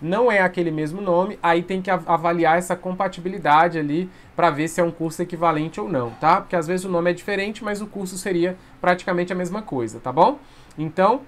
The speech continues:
beleza. Tudo isso será avaliado ao longo desse processo, tá bom? Então, vamos lá avançar aqui pra gente perceber mais detalhes. O processo seletivo, ele será, então, composto por,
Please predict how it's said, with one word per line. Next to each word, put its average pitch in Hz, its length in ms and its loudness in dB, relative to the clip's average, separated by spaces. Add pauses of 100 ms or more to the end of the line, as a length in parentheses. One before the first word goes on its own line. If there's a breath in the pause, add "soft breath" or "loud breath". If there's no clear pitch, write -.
beleza. 139 600 0 (320 loud breath)
Tudo 233 220 -2
isso 214 160 -4
será 196 240 4
avaliado 175 640 4
ao 175 80 4
longo 156 240 -4
desse 160 220 -6
processo, 175 540 -4
tá 123 120 -8
bom? 240 260 4 (640)
Então, 175 460 2 (320 loud breath)
vamos 208 260 2
lá 190 240 8 (260 loud breath)
avançar 190 580 6
aqui 180 180 -2
pra 185 160 -4
gente 185 240 -6
perceber 165 560 -2
mais 160 380 4
detalhes. 135 680 -4 (320 loud breath)
O 185 80 -4
processo 240 540 2
seletivo, 175 760 -4
ele 175 220 -2
será, 185 400 2
então, 185 380 -2
composto 185 580 -4
por, 202 260 -8